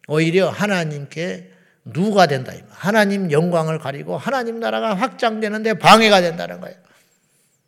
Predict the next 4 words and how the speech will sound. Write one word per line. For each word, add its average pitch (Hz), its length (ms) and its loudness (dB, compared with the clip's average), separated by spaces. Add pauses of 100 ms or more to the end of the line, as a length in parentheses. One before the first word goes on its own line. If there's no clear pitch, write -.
(360)
그것이 - 380 -20
오히려. - 360 -12 (3000)
그래서 147 520 -6
제사장은 117 720 -8